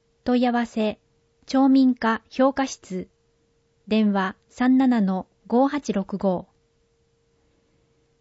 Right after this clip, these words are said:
申告が必要な償却資産。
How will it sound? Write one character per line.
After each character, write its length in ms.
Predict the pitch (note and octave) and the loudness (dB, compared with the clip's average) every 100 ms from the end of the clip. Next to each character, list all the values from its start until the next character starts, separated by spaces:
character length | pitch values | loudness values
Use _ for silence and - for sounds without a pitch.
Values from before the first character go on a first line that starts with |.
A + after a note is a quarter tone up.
| _ | _
申 280 | - - D#4 | -8 -2 0
告 260 | D#4 D4+ D#4 | 0 -2 -2
が 120 | D4+ | -2
必 260 | D#4 - C4+ | -4 -6 0
要 240 | C#4 C4+ | 2 4
な 220 | B3+ B3 | 2 -2
償 260 | - - C4+ | -6 -2 0
却 260 | C4+ C4 C4+ | -2 -4 -8
資 60 | |
産。 360 | - G3 F#3 | -10 -10 -8